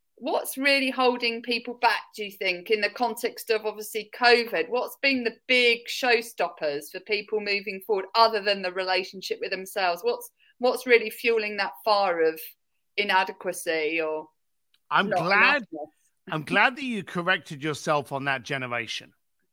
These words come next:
Speaker 2: because this problem's actually been with us forever.
Speaker 1: Yeah.
Speaker 2: Um, it's just covid has amplified it. Now,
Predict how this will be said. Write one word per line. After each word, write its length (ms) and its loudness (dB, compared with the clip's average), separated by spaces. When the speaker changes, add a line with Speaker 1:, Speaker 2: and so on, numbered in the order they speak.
Speaker 2:
because 800 2
this 360 0
problem's 560 -2
actually 400 0
been 280 -2
with 200 2
us 400 2
forever. 680 2
Speaker 1:
Yeah. 220 -14
Speaker 2:
Um, 280 0
it's 300 -6
just 300 -2
covid 380 0
has 120 -2
amplified 680 2
it. 100 -20
Now, 400 6